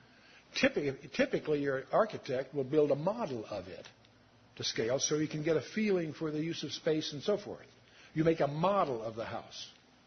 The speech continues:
If you're designing an aircraft, you'll make a mathematical model of the wing to see how it's gonna deal under different kind of stresses. We make models all the time. The term model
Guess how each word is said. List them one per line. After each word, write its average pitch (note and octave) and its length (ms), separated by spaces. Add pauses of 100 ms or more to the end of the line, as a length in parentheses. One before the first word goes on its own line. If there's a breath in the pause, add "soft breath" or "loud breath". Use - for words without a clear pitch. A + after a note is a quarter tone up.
(440 loud breath)
If F3 120
you're F#3 120
designing G3 400
an F#3+ 160
aircraft, E3 580
you'll D3+ 100
make E3+ 140
a E3 60
mathematical F3+ 600
model D#3+ 320
of D3 80
the D#3 120
wing E3 300
to G#2 60
see D3 140
how D3 80
it's C3 100
gonna C#3+ 220 (180)
deal D3+ 200
under C#3 160
different C#3 240
kind C#3 120
of B2 60
stresses. - 460 (280 loud breath)
We E3+ 140
make F#3 300
models C#3 600
all C3 120
the C3 80
time. D#3+ 260
The A#2 80
term D3+ 320
model B2+ 500